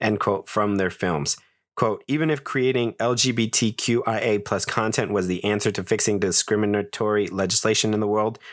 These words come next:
we are being barred from creating it." So employees of Pixar literally came out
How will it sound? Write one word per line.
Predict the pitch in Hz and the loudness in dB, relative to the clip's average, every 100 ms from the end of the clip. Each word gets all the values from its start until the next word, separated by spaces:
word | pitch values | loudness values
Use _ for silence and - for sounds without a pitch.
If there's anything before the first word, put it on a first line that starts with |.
| - | -8
we | 107 104 | 0 2
are | 87 | 0
being | 87 - 107 104 92 | -2 0 2 2 0
barred | - 92 92 92 | 0 0 0 -2
from | - 82 85 | -2 0 0
creating | - 82 87 80 | 0 2 2 2
it." | 69 - | 0 0
So | - 98 _ - 143 | 0 -2 _ -4 -2
employees | 139 - - 165 147 143 | -2 -4 -2 0 2 0
of | 123 113 | -2 -2
Pixar | 120 - 107 104 | 0 0 0 0
literally | 131 143 135 120 | 0 2 0 -2
came | - 113 104 | 0 0 0
out | 92 | -2